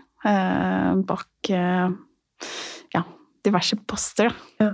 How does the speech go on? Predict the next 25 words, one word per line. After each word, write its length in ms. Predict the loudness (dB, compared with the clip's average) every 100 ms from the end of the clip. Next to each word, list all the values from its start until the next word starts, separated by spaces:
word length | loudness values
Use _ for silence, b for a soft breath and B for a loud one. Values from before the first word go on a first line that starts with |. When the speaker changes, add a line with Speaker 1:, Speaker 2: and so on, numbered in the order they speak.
| 2
Speaker 1:
Mhm. 400 | 4 6 6 2 -2
Speaker 2:
Så 140 | -8
fint. 440 | -2 -2 -2 -6 0
Speaker 1:
Ja, 140 | 0
så 180 | 0 0
det 40 | 0
har 100 | 2
vært 140 | 0
veldig 100 | 0
fint. 400 | 0 -2 -10 -8
Eh, 840 | 0 4 4 4 4 4 4 4 4
og 60 | 2
så 140 | 2
har 100 | 2
det 100 | 2
vært, 300 | 0 -2 -2
eh, 280 | 0 2 2
ja, 120 | -2 -4 _ -6
S 160 | -2
F 160 | 0 2
O, 340 | 4 4 0 -4 -2
barnehage, 760 | 2 4 4 2 2 2 2 0 B B B B B B B B B _ _
eh, 840 | 0 2 2 2 0 -2 -2 -2 -4 -6 -10 b b b b b _ _ _ _ _
mobil, 720 | 4 4 2 2 4 6 4 0 B B B B B _ _ 2
ja. 120 | 2